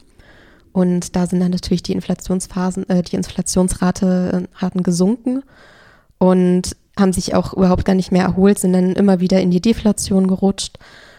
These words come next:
Und ja, wurde eben auch immer dadurch verstärkt, dass die Nachfrage ja sowieso schwach war und eine Deflation sowas dann gleich verstärkt, weil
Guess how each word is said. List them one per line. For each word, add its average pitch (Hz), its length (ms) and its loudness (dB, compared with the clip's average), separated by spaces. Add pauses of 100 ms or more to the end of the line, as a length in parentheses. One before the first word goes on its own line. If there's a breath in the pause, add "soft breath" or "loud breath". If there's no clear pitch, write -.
(180 loud breath)
Und 175 540 0 (640)
ja, 190 300 2
wurde 196 180 4
eben 190 220 2
auch 185 140 0
immer 196 160 2
dadurch 190 400 0
verstärkt, 202 580 2
dass 190 160 0
die 190 140 2
Nachfrage 196 580 0
ja 185 120 2
sowieso 185 400 2
schwach - 440 -2
war 214 280 0 (560 loud breath)
und 185 580 0
eine 190 260 4
Deflation 190 720 2
sowas 180 220 2
dann 180 380 0 (200)
gleich - 280 -2
verstärkt, 190 600 0
weil 180 320 -2